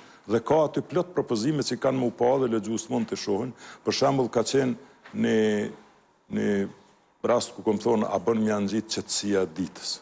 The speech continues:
Nuk kish ma të merr në kohë të luftës se qetësia e ditës, nata tjetër. Po ditën jashtë akos bombardimeve, e tjera, e tjera. Me një rast, ty fol me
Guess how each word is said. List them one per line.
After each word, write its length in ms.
Nuk 140
kish 220
ma 160
të 120
merr 320
në 80
kohë 220
të 80
luftës 360
se 200
qetësia 460
e 40
ditës, 380
nata 380
tjetër. 340
Po 80
ditën 520
jashtë 320
akos 340
bombardimeve, 760
e 80
tjera, 320
e 40
tjera. 340
Me 120
një 140
rast, 320
ty 80
fol 280
me 420